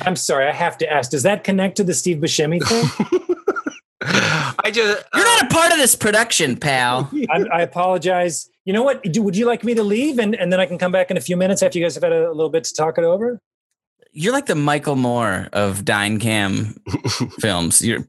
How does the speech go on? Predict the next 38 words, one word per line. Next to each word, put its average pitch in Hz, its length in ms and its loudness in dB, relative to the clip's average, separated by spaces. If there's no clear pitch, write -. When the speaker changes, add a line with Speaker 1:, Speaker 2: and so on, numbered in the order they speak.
Speaker 3:
always 156 260 0
putting 135 340 -2
your, 123 120 -2
inserting 123 500 0
yourself 113 460 0
into 95 220 -2
your 92 200 2
own 101 260 0
d-, 78 140 -6
dinners. 107 600 0
Speaker 1:
Uh, 110 380 -4
well, 131 240 0
I, 139 140 -10
I, 120 320 0
I 123 360 0
object 147 340 0
to 165 80 -4
that 135 200 2
on 135 100 0
the 131 80 -2
grounds 127 280 0
that 123 80 0
I 127 80 2
don't 135 100 -2
think 143 160 -4
Michael 139 220 0
Moore 143 200 0
ever 131 260 0
offered 131 300 0
to 135 60 -2
leave, 147 540 0
uh, - 580 0
Speaker 3:
<laughs> - 40 0
Speaker 1:
<laughs> - 880 -2
where 160 160 0
the 147 100 -4
camera 180 340 -2
was. 135 400 0